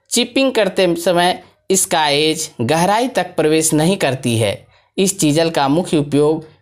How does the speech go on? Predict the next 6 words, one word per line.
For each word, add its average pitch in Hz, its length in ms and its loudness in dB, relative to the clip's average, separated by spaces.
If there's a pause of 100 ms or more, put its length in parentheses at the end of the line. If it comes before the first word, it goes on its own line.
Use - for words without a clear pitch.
चौड़ी 151 440 2
सतहें 143 440 0
छीलने 151 500 0 (360)
और 196 340 2 (340)
रॉड 175 360 2
को 175 300 0